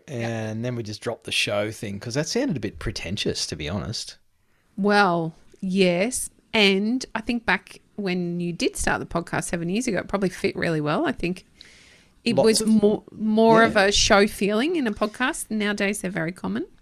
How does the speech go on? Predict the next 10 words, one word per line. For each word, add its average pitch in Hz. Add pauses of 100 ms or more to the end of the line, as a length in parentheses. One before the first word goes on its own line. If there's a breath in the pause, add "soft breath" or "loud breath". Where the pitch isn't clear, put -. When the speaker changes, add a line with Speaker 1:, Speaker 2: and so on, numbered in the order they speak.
(240)
Speaker 2:
Well, 240
lots 160
of 180
people 160
were 147
calling 123
their 123
podcast 101
a 107
show. 175